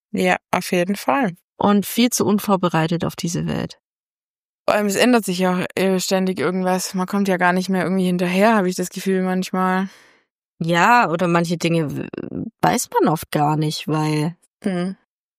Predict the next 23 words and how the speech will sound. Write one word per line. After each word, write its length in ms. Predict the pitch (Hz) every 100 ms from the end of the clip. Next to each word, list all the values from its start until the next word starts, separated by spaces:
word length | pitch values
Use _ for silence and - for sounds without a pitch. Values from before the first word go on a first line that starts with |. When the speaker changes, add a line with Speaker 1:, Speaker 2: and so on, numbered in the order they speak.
| _ -
Speaker 2:
man 280 | 180 175 170
da 180 | 165 143
erstmal 420 | 156 175 180 165
in 60 |
tiefere 580 | 160 - 190 180 160 160
Recherche 580 | 151 160 - 208 359 214
einsteigen 640 | 151 160 151 - 147 147 151
muss, 240 | 151 -
um 380 | - 160 160 147
irgendwas 460 | 160 165 160 143 -
darüber 360 | 160 165 160
zu 140 | - 160
erfahren, 560 | 160 - 156 160 160
weil 340 | 151 151 147 165 _ _ _ _ _ _ _
es 180 | - -
so 140 | 165
ein 360 | 160 156 147 143 _ _ _ _ _ _ -
Nischenthema 880 | 170 226 285 165 - 165 156 151
ist 120 | 156 -
oder 180 | 135
sowas. 420 | 139 139 143 151 -
Speaker 1:
Richtig, 380 | 220 - 185
genau, 300 | - 208 196